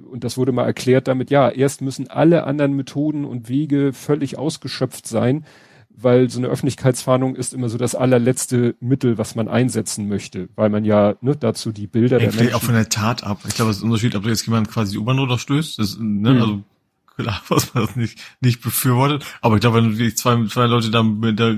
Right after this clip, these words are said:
Speaker 2: gezogenen Waffe bewusst irgendwo reingeht, dann, dann ist es wahrscheinlich dann eben so, so nah an organisierter Kriminalität oder eben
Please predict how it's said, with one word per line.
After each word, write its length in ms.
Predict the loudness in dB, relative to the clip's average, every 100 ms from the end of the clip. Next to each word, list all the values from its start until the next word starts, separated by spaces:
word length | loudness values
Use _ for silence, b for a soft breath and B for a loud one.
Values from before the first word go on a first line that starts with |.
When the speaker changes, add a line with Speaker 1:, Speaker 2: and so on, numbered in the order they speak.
| -4 -6
Speaker 2:
gezogenen 380 | -4 -2 0 0
Waffe 180 | 0
bewusst 400 | 0 0 0 -2
irgendwo 200 | -2 -2
reingeht, 440 | 0 2 2 0 0
dann, 600 | 2 4 2 0 -4 -6
dann 180 | -4 -4
ist 140 | -4
es 120 | -6
wahrscheinlich 460 | -6 -2 0 0 0
dann 380 | 0 0 -2 -4
eben 220 | -2 0
so, 160 | 2 2
so 280 | 2 0 -2
nah 360 | -2 2 4 4
an 380 | 2 0 -2 -4
organisierter 380 | -4 -2 -2 -4
Kriminalität 580 | -6 -4 -4 -4 -6 -4
oder 180 | -2 0
eben 300 | 0 -2